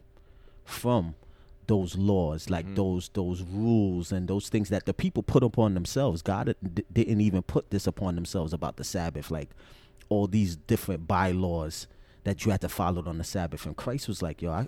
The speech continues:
Speaker 1: I'm here to give you freedom." You know what I mean? "I'm here to set you free." And it's just, it just shows Jesus as the real, you know, he's a real liberator. He's, he's about freedom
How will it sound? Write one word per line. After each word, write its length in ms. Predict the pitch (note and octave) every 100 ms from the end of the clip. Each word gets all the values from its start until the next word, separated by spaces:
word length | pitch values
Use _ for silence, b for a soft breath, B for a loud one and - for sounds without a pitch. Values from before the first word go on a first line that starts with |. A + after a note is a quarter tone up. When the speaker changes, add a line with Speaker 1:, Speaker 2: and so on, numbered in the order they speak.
| -
Speaker 1:
I'm 140 | A#2+
here 160 | D3+ C#3
to 60 |
give 260 | D#2+ G2+ -
you 100 | E2+
freedom." 640 | - - B2+ D#3+ E2+ C#3+ - - b b b b b b - -
You 100 | G2
know 60 | G#2+
what 60 |
I 20 |
mean? 160 | A#2 A#2+
"I'm 140 | G#2
here 140 | A#2+ B2
to 100 | F#2
set 380 | - A#2+ - G2+
you 80 |
free." 380 | F2+ - B2+ F#2+
And 120 | F2
it's 180 | F#2+ G#2
just, 360 | G#2 G2 - - b b b b b
it 120 | G2
just 180 | F#2+ A2+
shows 400 | - A#2 G#2 F#2
Jesus 500 | E2 F#2 G#2 F2+ F2+ G2
as 200 | F#2 E2+
the 100 | F2+
real, 480 | F2+ G2 F#2+ F#2 F2
you 120 | G2+ G#2
know, 100 | F2+
he's 220 | A2 A2
a 80 | F#2+
real 280 | F#2 G2+
liberator. 720 | F#2 G2+ A#2 G2 F#2 F2+ E2 D#2
He's, 440 | F#2 F#2+ F2 -
he's 220 | A2 B2+
about 280 | A2 A2 G#2
freedom 540 | - A2 B2 A2 E2+